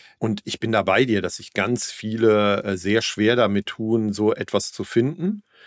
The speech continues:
und das in Organisationen und vielleicht auch wieder wegen der Struktur der Organisation oder was du gesagt hast, äh, wir haben hier einen großen Budgetierungsprozess und ich will auch wissen, wie mein Return of Invest ist von dem, was ich an Geld investiert habe, dass das meist,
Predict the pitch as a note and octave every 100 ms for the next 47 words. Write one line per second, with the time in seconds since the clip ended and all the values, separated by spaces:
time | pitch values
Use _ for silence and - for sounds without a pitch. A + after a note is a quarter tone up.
0 | - _ F#2+ F#2+ - - G#2+ G2+ G2+ G2
1 | F2 F#2 - A2 B2 D3+ D#3 - G#2 -
2 | G#2 A2+ C#3 - G#2+ B2 B2 G#2+ A#2 G#2+
3 | - - G#2 - B2 D3+ C3+ C3 B2+ B2
4 | A2 C3 B2 G#2+ G#2+ A2 - G#2 G#2 A2+
5 | - A2 - - - - - G2 G2+ A2
6 | G#2+ G2+ - A#2 - G2+ - A#2 - F3+
7 | C3 - A2+ C3+ B2+ - G2+ - A#2 G#2
8 | G#2+ - A2 G#2 G#2+ G#2 - - - -
9 | C3 B2 B2+ B2 A#2 A2+ G#2+ D#3+ - C3+
10 | - A2+ A#2 A#2 G#2 G2+ G2 G2 C3 F3
11 | A2 G2+ - - A2+ C3+ - G#2 - G2+
12 | G2+ G2+ G#2 B2 B2+ -